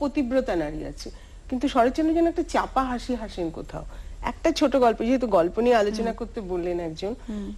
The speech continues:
Speaker 1: সতী বলে একটা গল্প
Speaker 2: হুম,
Speaker 1: আছে,
Speaker 2: হুম, হুম,
Speaker 1: অসাধারণ।
Speaker 2: হুম, হুম।
Speaker 1: হরিশ আর নির্মলা।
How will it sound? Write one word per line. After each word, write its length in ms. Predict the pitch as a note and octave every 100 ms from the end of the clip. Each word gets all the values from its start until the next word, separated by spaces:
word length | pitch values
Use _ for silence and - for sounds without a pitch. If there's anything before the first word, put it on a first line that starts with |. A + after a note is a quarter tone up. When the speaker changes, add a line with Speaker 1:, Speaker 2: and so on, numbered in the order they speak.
| -
Speaker 1:
সতী 460 | - C#4 C4+ F4
বলে 200 | E4+ E4
একটা 160 | D#4 B3
গল্প 220 | E3 -
Speaker 2:
হুম, 100 | F3
Speaker 1:
আছে, 220 | B2 -
Speaker 2:
হুম, 100 | A3
হুম, 260 | G3+ F#3+ F3+
Speaker 1:
অসাধারণ। 680 | F#3+ F#3+ G#3 B3 B3 G#3 D3+
Speaker 2:
হুম, 420 | D#3+ F3+ - F#3+
হুম। 180 | G3 G3
Speaker 1:
হরিশ 580 | F#3 A3 A#3 E4+ G#4 -
আর 100 | B3
নির্মলা। 560 | A#3+ A3 F#3 D3 A2